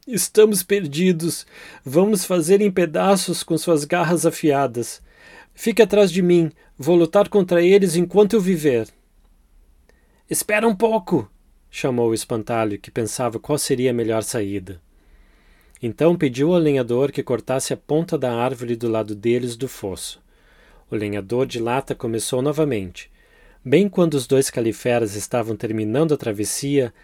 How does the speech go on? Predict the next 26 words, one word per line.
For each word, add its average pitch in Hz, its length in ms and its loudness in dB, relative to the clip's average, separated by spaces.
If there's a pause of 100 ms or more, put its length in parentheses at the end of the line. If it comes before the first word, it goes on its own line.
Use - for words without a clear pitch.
(280)
a 117 80 -6
árvore 120 480 -2
despencou 147 640 -2
no 143 140 -2
abismo, 107 540 -6 (180)
fazendo 110 400 -4
um 107 100 -4
grande 151 360 0
ruído 123 500 -4 (340)
e 131 60 -4
levando 135 400 0
consigo 156 480 -2
os 120 120 -4
horrendos 113 640 -2
brutamontes 120 800 -4
e 110 80 -10
seus 127 260 -2
berros. 95 600 -12 (520)
Ambos 180 300 2
se - 80 -6
espatifaram 135 720 -4
em 165 100 -2
pedaços 135 560 -2
nas 117 200 -6
rochas 113 440 -6
afiadas. 101 760 -10